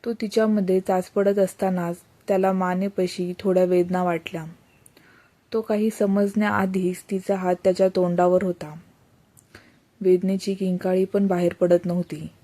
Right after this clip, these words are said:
डोळे बंद होण्यापूर्वी त्याला चंद्रप्रकाशात एवढेच दिसले की ती भयानक लांब सोळे असलेल्या तोंडाने कोणता तरी लाल चिकट द्रव पीत क्रूर हसत होती.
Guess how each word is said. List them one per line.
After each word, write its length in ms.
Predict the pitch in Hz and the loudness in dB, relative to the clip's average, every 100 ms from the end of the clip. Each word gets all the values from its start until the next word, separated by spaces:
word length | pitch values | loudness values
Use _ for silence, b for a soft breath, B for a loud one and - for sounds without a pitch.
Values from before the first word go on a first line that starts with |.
| b b b b b - | b b b b b 4
डोळे 260 | 202 202 | 6 8
बंद 300 | 196 208 214 | 6 4 4
होण्यापूर्वी 680 | 214 202 185 180 - 180 175 175 | 2 2 0 0 -2 0 0 2
त्याला 260 | 185 185 | 2 2
चंद्रप्रकाशात 840 | 185 190 190 190 185 180 180 180 180 | 0 0 0 0 0 0 -2 -2 -2
एवढेच 380 | 185 185 196 185 | 0 2 0 0
दिसले 420 | 180 - 175 165 | -2 -4 -4 -4
की 160 | 175 185 | -4 -8
ती 200 | 196 196 | -6 -6
भयानक 480 | 190 196 180 185 196 - | -2 -2 0 -2 -4 -4
लांब 300 | 185 185 196 | -4 -2 -2
सोळे 280 | - 185 180 | -2 0 0
असलेल्या 540 | - 180 - 180 180 | 0 -4 -6 -4 -2
तोंडाने 680 | 175 180 175 180 175 170 170 - b b b b _ - | -4 -4 -4 -4 -6 -6 -8 -12 b b b b _ -8
कोणता 380 | 190 185 202 196 | -4 -2 -2 0
तरी 320 | 190 180 175 190 b b _ | -2 -2 -4 -6 b b _
लाल 300 | 190 196 202 208 | -4 0 0 -2
चिकट 340 | - 190 190 185 | -4 -2 0 0
द्रव 380 | 185 190 202 202 - | 0 2 2 2 -2
पीत 180 | 175 175 - - | -4 -4 -12 -4
क्रूर 220 | 196 196 | -2 0
हसत 380 | 202 175 175 170 | 0 0 0 -2
होती. 340 | 170 - 160 | -6 -8 -12